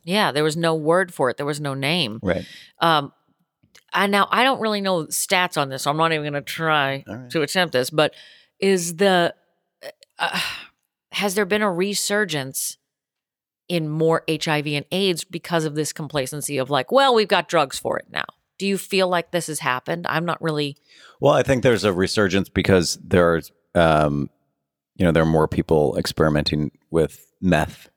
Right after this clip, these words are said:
Speaker 2: and all that, which
Speaker 1: Ugh.
Speaker 2: creates irresponsibility, and
Speaker 1: Mm-hmm.
Speaker 2: therefore some people don't take their meds or don't protect themselves, and you just don't know. You don't know who's on meth and who's, you know,
Speaker 1: That's crazy.
Speaker 2: going crazy.
Speaker 1: Yeah, yeah.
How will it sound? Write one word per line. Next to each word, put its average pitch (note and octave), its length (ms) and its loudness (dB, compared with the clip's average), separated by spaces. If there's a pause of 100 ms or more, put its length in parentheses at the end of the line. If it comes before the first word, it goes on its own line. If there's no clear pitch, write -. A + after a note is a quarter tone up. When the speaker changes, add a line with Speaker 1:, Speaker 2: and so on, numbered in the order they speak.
Speaker 2:
and D#2+ 140 -2
all C2 120 0
that, D#2 220 0
which E2+ 320 -2
Speaker 1:
Ugh. F#3 300 2
Speaker 2:
creates D#2+ 340 -4
irresponsibility, D2 840 -2
and D2+ 240 -6
Speaker 1:
Mm-hmm. D#3 320 -10 (460)
Speaker 2:
therefore D2 380 0
some D#2 200 -2
people - 240 0
don't D2+ 240 -2
take - 160 -10
their D2 120 -4
meds E2 360 -2 (120)
or C#2+ 600 -4
don't D2 160 -2
protect - 280 -4
themselves, G#2 540 -2 (200)
and D#2+ 480 0
you E2+ 120 0
just E2 120 0
don't F#2 160 2
know. A#2 180 0
You D#2 160 0
don't E2 240 2
know F2 300 4
who's F2 240 2
on D2+ 180 2
meth F#2 400 2
and E2 180 2
who's, D#2+ 360 0
you D#2+ 80 0
know, D2+ 220 -2 (840)
Speaker 1:
That's - 160 -12
crazy. - 240 -14
Speaker 2:
going D#2+ 240 0
crazy. D#2+ 600 -4 (260)
Speaker 1:
Yeah, D#3+ 320 -2 (140)
yeah. C#3 280 -2